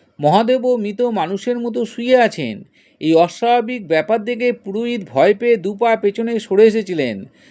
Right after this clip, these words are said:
তার গা ভয়ে শিউরে উঠেছিল। সেই সময় ছমছম করে আওয়াজ হয়েছিল।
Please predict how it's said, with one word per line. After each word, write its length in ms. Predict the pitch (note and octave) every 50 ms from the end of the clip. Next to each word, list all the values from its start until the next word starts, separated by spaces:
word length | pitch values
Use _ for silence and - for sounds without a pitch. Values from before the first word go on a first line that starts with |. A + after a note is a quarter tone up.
| _ _ -
তার 280 | G#3+ G#3+ A3+ B3 A#3+
গা 420 | G3 D3+ E3+ F3 F#3+ G#3+ A3+ A#3 A#3 _ _ _ - A#2+
ভয়ে 380 | - D#3 E3+ G3 A3+ A#3+ A#3
শিউরে 460 | - - - - A3 B3+ C4+ C#4 C#4+
উঠেছিল। 580 | C#4 A#3 C4 B3 F#3+ F3+ D#3 C3 A2+ F#2+ F2+ - - _ _ _ _ _ _ _
সেই 300 | - - G3 A#3 B3+ A#3
সময় 520 | - A#3+ A#3 A#3+ B3 B3 B3 B3+ B3+ G#3+ - _ _ _ -
ছমছম 540 | - - G3+ A3+ A#3 G#3+ - B3 A#3+ A#3 A3
করে 220 | A#3+ A#3 A#3+ A#3
আওয়াজ 420 | G#3+ F3 D3+ E3 G3+ A3+ A3+ F#3
হয়েছিল। 560 | G3+ G3+ F#3+ D#3+ - D#3+ C3 A2 G2+ F#2+ -